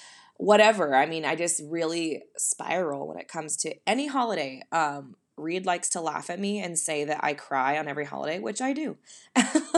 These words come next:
And that's okay. I've come to realize that's just part of who I am, and it doesn't really mean anything about me. It just means that I feel a lot. And, um, so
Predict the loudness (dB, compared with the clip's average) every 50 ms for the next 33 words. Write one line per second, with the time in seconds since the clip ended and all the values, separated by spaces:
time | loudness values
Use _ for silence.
0 | 0 0 -6 -12 -10 -10 -10 -10 -2 0 2 4 6 4 4 4 2 2 2 4
1 | 6 6 6 6 4 2 0 0 0 0 0 -2 0 0 2 2 2 2 2 0
2 | -2 -6 -6 -10 -10 -8 -6 -6 -4 -4 -4 -4 -4 -2 -2 -2 -2 -2 0 -2
3 | -2 -2 -4 -8 -8 -12 -20 _ _ _ _ _ _ _ _ _ -20 _ _ _
4 | _ -6 -4 -4 -4 -4 -4 -6 -4 -6 -6 -6 -4 -4 -4 -4 -6 -6 -4 -2
5 | 0 0 0 -2 -4 -6 -6 -6 -8 -12 -16 -8 -2 0 2 2 2 0 -2 -2
6 | -2 -2 0 2 4 4 4 2 0 0 0 0 2 2 0 -2 -2 -2 -2 -4
7 | -6 -8 -12 -20 -20 -20 -20 -20 _ _ _ 2 4 4 4 4 6 6 6 6
8 | 6 4 2 0 -2 -6 -6 -8 -14 _ _ _ _ _ _ _ _ _ _ _
9 | -6 0 4 4 6 8 10 10 10 8 8 8 6 6 6 4 0 -4